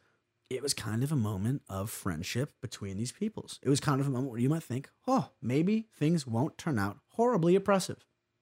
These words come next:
Sadly, even just a few years later, there was a horrible war, which killed hundreds of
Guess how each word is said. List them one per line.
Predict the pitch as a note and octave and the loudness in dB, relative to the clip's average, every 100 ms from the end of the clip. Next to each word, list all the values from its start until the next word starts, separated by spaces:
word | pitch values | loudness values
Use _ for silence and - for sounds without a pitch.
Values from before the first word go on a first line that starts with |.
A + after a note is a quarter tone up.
| _ _ | _ _
Sadly, | - - F2 E2+ F#2 D3 F#3 _ _ _ | -14 -10 -8 -8 -8 -8 -8 _ _ _
even | A3 A#3 G#3+ | -2 4 4
just | F3+ - | 2 -4
a | |
few | - A2 A#2+ C#3+ | -6 0 2 2
years | D#3 A#2 A#2+ C#3+ D#3+ - | 2 2 2 2 -2 -6
later, | - F2+ A#2 F#2 C3 D#3+ _ _ _ _ | -6 -4 -2 -2 -2 -4 _ _ _ _
there | - A2+ | -4 -2
was | A#2+ | -2
a | |
horrible | A#2 A2+ F#2 A#2+ F#3 | -2 0 0 2 2
war, | G2 E2 A#2 - - | 2 -2 -6 -8 -2
which | D3+ - | -2 -2
killed | - G2+ F2+ C3+ _ - | -4 -2 -2 -6 _ 2
hundreds | A3+ B3 D3+ | 4 6 4
of | G#2 | 0